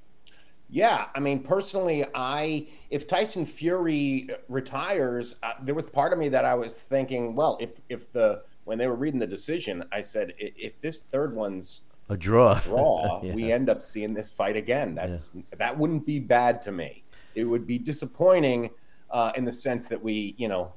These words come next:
Speaker 1: we all wait, we wanted something definitive. But if Tyson Fury's retiring, then yeah, seeing these two guys again, uh, that wouldn't be terrible.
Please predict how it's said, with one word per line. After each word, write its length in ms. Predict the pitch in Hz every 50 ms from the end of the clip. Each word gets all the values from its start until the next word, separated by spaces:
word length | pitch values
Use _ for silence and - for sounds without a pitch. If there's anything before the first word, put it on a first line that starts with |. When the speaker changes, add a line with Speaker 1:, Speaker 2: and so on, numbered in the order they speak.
| 98 92
Speaker 1:
we 160 | 95 107 104
all 280 | 98 101 104 104 98 95
wait, 260 | 101 104 104 98 -
we 100 | 101 101
wanted 380 | 95 95 110 113 107 104 85
something 380 | - - 104 95 - - 90 90
definitive. 640 | 80 - - 143 143 127 104 82 71 65 - - - - - - - - - - 110 95
But 380 | 139 135 127 120 113 - - - - - - -
if 180 | 135 131 131
Tyson 360 | - 156 160 - - 147 131
Fury's 500 | 127 131 147 165 156 147 139 127 113 -
retiring, 800 | 110 104 104 - - 143 156 214 226 170 107 98 87 95 120 131 131 - - - - - -
then 160 | 160 175 180
yeah, 200 | 208 214 156 117
seeing 360 | - - - - 147 160 143 131
these 260 | 127 143 151 143 -
two 140 | - 156 156
guys 320 | 143 143 135 151 156 143
again, 480 | 131 110 - 117 143 180 214 214 175 - -
uh, 120 | 101 107 101 - -
that 220 | 107 120 135 139
wouldn't 240 | 170 175 165 175 -
be 80 | 165 147
terrible. 600 | - - 143 127 131 139 139 143 147 147 147